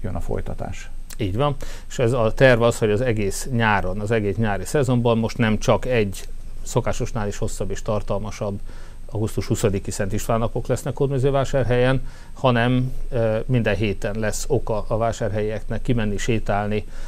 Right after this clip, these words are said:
Speaker 2: időt eltölteni a belvárosban. Úgyhogy most valóban már büfé is van. Két héttel ezelőtt még a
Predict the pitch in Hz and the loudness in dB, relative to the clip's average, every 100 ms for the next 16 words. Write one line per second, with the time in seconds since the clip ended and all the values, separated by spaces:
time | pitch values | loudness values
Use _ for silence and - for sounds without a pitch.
0 | - - 113 107 113 107 113 101 104 101 | -6 -2 0 2 2 2 2 2 2 2
1 | 104 101 95 95 101 - 65 - - 131 | 2 2 2 0 -2 -2 -4 -6 -6 -6
2 | 123 117 107 - 107 101 104 107 101 107 | -2 0 0 2 2 2 0 0 0 0
3 | 117 135 120 - 143 165 175 - - - | 2 2 0 0 2 2 0 -4 -6 -6
4 | - - - - 117 101 107 107 107 107 | -6 -8 -8 -4 -2 -2 -2 -2 -2 -2
5 | 104 98 110 101 92 - - - - - | -2 -4 -2 -2 -2 -4 -4 -6 -6 -4
6 | - | -4